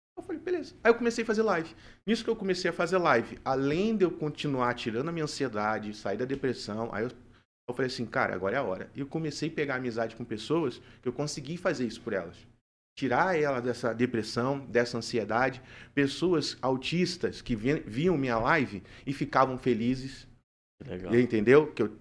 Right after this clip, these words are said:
Speaker 1: que eu, várias pessoas autistas que tavam assistindo ali minha live, crianças autistas que ficam nervosas e elas ficam, tem um momento que dá um,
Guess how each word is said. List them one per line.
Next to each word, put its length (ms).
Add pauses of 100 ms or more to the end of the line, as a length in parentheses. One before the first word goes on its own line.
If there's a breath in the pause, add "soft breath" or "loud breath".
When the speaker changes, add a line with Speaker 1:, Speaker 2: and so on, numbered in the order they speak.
(160)
Speaker 1:
que 100
eu, 100
várias 440
pessoas 400
autistas 600 (240 loud breath)
que 80
tavam 260
assistindo 400
ali 120
minha 120
live, 160
crianças 580
autistas 460
que 80
ficam 300
nervosas 560
e 20
elas 180
ficam, 300
tem 320
um 100
momento 520
que 180
dá 80
um, 300